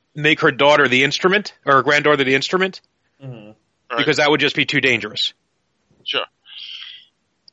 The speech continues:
Speaker 3: So we don't really know how anything was poisoned. We just know he did, was poisoned by the, those two.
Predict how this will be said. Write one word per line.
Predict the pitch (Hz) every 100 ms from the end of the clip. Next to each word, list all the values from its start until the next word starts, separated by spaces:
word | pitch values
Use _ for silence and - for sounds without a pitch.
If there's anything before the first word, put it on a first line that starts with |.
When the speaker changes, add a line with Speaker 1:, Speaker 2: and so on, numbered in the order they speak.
| _
Speaker 3:
So | - 170 143
we | 156
don't | 185 147
really | 156 151
know | 139 123
how | - 135 139 139 139 135
anything | 139 131 123 117 107
was | 101 -
poisoned. | 110 98 95
We | 98
just | 98 -
know | 98
he | 90
did, | 104 98 _ _
was | 120
poisoned | 123 135 123 113
by | 110 110 104
the, | 117 117 113
those | 123 120
two. | - 131